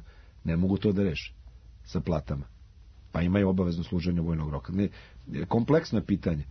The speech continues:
i voleo bi samo da svi oni koji o tome pričaju ne zaleću se i da ne daju, e, olako ocene,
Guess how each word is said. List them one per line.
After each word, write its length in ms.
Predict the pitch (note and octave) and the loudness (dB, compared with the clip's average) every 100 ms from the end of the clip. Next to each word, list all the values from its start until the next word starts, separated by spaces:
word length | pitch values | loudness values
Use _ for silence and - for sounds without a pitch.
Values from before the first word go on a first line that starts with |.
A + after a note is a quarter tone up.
| - - - | -14 -14 -2
i 380 | F#2+ F#2+ F#2+ F#2 F#2+ - | 2 4 4 0 -4 -4
voleo 280 | F#2+ A2+ B2 | 0 2 2
bi 80 | A2 | 0
samo 240 | A#2+ A#2+ | 0 0
da 80 | A2+ | -2
svi 160 | - | -2
oni 140 | A#2+ A#2 | -2 0
koji 200 | B2 A2+ | 0 0
o 40 | |
tome 260 | G#2 A#2 G#2+ | 2 0 0
pričaju 420 | A2 G2+ A#2+ G#2+ - - - | -2 0 2 2 -2 -18 -6
ne 140 | F2+ G2+ | 2 4
zaleću 500 | G2 B2 C#3+ - G#2+ | 4 4 4 2 0
se 140 | G#2 | 2
i 20 | |
da 120 | G2 | 2
ne 140 | G2+ G2+ | 4 4
daju, 440 | G#2 G#2 G#2+ F#2 | 6 6 4 2
e, 340 | - - - - F2 - | -2 -16 -10 -6 -4 2
olako 420 | A#2 A2+ D#2+ G2 | 4 4 0 0
ocene, 480 | F#2+ - E2 D#2+ | 0 0 -2 -2